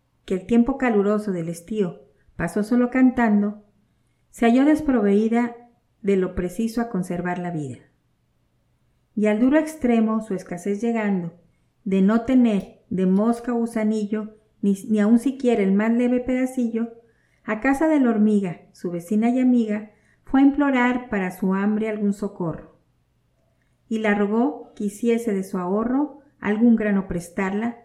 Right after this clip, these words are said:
para su subsistencia, que juzgaba poder reintegrarla sin que mediase apremio ni violencia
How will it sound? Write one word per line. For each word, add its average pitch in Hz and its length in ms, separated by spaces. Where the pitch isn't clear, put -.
para 175 200
su 165 140
subsistencia, - 880
que 196 140
juzgaba 196 840
poder 214 300
reintegrarla 220 840
sin 185 280
que 185 120
mediase 196 440
apremio 240 380
ni 233 100
violencia 220 720